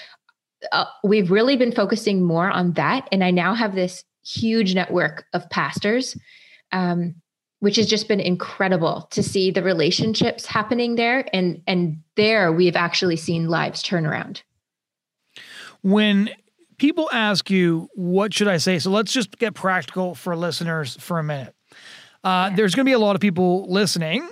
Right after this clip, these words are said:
Speaker 2: who are wondering, "Well, what would I do if I was talking to my friend or a peer, or just I knew," I, I, I get this question, um, semi-frequently, where we'll have somebody ask our group, like, "I know somebody's considering having an abortion. What should I say to them?"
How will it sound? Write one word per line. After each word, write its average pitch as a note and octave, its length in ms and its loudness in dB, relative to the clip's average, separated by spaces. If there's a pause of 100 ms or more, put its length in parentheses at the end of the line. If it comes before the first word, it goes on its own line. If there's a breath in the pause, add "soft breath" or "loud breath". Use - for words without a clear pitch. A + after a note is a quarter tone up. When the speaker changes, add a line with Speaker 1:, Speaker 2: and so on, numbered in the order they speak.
(120)
Speaker 2:
who F#3+ 240 4
are F#3 140 2
wondering, F#3+ 420 2
"Well, F#3 200 2
what G#3+ 160 4
would C4+ 120 2
I G#3 140 2
do F#3 260 2
if E3 120 0
I E3+ 100 2
was F3 180 -2
talking E3+ 520 0
to E3+ 420 0
my E3 140 -2
friend G3+ 440 2
or E3+ 120 2
a D#3 60 -2
peer, F#3 420 2
or F#3+ 280 2
just A3 160 0
I G#3 120 2
knew," G3 260 4
I, F#3+ 140 0 (180)
I, G#3 120 -2
I F#3+ 40 2
get F#3+ 160 -2
this G3 100 -2
question, F3+ 460 0 (680)
um, F3+ 240 2 (300 loud breath)
semi-frequently, F#3 960 0 (460 loud breath)
where G#3 120 2
we'll G#3 120 4
have G3+ 120 2
somebody F#3+ 300 4
ask F3+ 240 0
our G3 140 2
group, F3 260 0
like, E3+ 320 0 (300)
"I G3+ 180 2
know G3+ 380 4
somebody's F#3 480 2
considering F3 440 -2
having E3 280 0
an D#3+ 60 -2
abortion. D#3 500 -2
What E3+ 200 0
should E3+ 140 0
I E3 120 -2
say E3 260 0
to D3+ 120 -4
them?" C3 280 -8